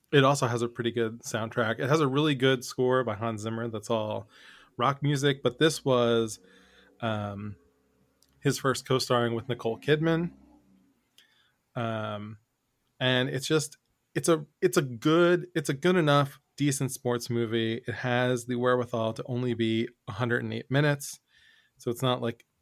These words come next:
you know, a sports epic or anything. Uh, it tells a story. He is a, you know,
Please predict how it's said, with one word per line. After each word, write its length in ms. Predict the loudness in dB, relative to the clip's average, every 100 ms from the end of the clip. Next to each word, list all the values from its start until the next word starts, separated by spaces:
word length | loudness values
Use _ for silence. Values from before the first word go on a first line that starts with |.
| -8
you 120 | -6
know, 180 | -6 -8
a 60 | -10
sports 400 | -4 -2 -2 -6 -12
epic 280 | -8 -6 -2
or 80 | 0
anything. 640 | 0 -2 -2 -2 -2 -6 -10 _ _ _ _ _ _
Uh, 280 | -8 -6 -6 -6
it 100 | 0
tells 220 | 0 0
a 60 |
story. 540 | -2 2 4 4 2 -2
He 220 | 0 2
is 480 | 4 4 2 -2 -8 _ _ _ _ _ _ -6
a, 500 | -2 -4 -6 -10 -12 _ _
you 100 | -6
know, 120 | -6